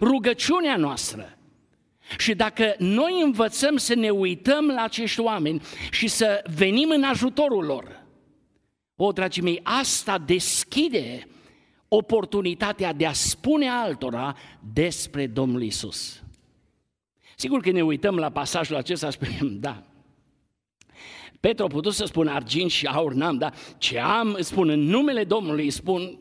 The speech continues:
scoală-te și umblă." Spun, "O, dacă aș avea eu puterea asta." Dragii mei, nu începeți de aici. Nu observați că astăzi, dacă nu mai putem spune lucrurile așa, este pentru că ne este mult mai comod să spunem, "Ce vrea?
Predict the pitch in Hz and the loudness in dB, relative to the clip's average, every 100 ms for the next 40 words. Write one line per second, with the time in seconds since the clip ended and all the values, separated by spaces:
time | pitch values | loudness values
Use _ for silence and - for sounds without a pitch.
0 | - - - 143 143 127 - 131 107 110 | -14 -6 -2 -2 -2 -4 -2 -2 -2 -6
1 | 117 123 143 131 120 117 113 120 123 110 | -4 -2 -2 -4 -6 -6 -4 -2 -2 -4
2 | 113 120 107 101 - - - - _ _ | -8 -8 -8 -8 -8 -10 -10 -20 _ _
3 | _ _ _ _ _ _ - - - 175 | _ _ _ _ _ _ -16 -8 -4 -2
4 | 175 113 98 92 90 78 - - - - | -2 -4 -8 -10 -12 -14 -14 -16 -18 -18
5 | - - _ _ _ _ _ _ _ _ | -18 -20 _ _ _ _ _ _ _ _
6 | _ - 214 240 233 175 143 160 170 - | _ -2 2 2 0 -2 0 -2 -4 -6
7 | 147 180 - 147 127 139 147 147 180 151 | -2 -2 -2 -2 -2 -2 0 2 2 -2
8 | 143 135 139 - - 170 139 123 135 127 | -4 -2 0 -2 -2 0 0 -2 -2 -4
9 | 110 165 151 160 135 143 143 139 143 - | -2 -2 -2 -4 -4 -4 -4 -4 -4 -6
10 | - - - 180 175 185 226 262 208 208 | -14 -18 -4 -2 0 0 0 0 -2 -2
11 | 170 180 156 151 175 135 143 - - _ | -2 -2 -4 -4 -2 -2 -4 -12 -20 _
12 | _ _ _ - 123 156 175 | _ _ _ -8 -6 -6 -8